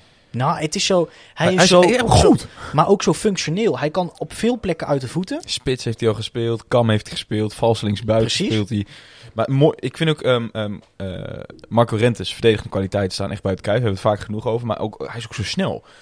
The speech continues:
Speaker 2: Vaak bij dit soort momenten, als je ziet dat hij in het directe duel, dus bijvoorbeeld nu draaien de Seuntjes bij hem weg,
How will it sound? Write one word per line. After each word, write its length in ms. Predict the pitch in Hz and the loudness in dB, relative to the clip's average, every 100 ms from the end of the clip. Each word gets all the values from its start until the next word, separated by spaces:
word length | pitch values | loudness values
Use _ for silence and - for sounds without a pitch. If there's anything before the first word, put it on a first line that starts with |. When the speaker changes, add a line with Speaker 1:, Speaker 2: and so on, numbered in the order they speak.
| - | -20
Speaker 2:
Vaak 240 | - 135 135 | -2 0 2
bij 100 | 117 | 2
dit 160 | 151 | 2
soort 120 | - 117 | 0 0
momenten, 260 | 123 147 | 0 0
als 100 | 131 | -2
je 60 | 107 | -2
ziet 140 | 143 | 0
dat 140 | 120 113 | 0 0
hij 80 | 110 | -2
in 60 | |
het 100 | 101 | -2
directe 360 | 110 120 - 117 | -2 -2 -2 -4
duel, 280 | 107 110 98 | 2 2 2
dus 80 | 95 | -4
bijvoorbeeld 300 | 113 101 110 | -4 -2 -2
nu 120 | 107 | 0
draaien 260 | 110 104 | 2 2
de 60 | 98 | 2
Seuntjes 380 | - 123 113 - | 0 0 0 -2
bij 180 | 101 95 | 0 0
hem 120 | 92 | 0
weg, 280 | 107 - | -2 -2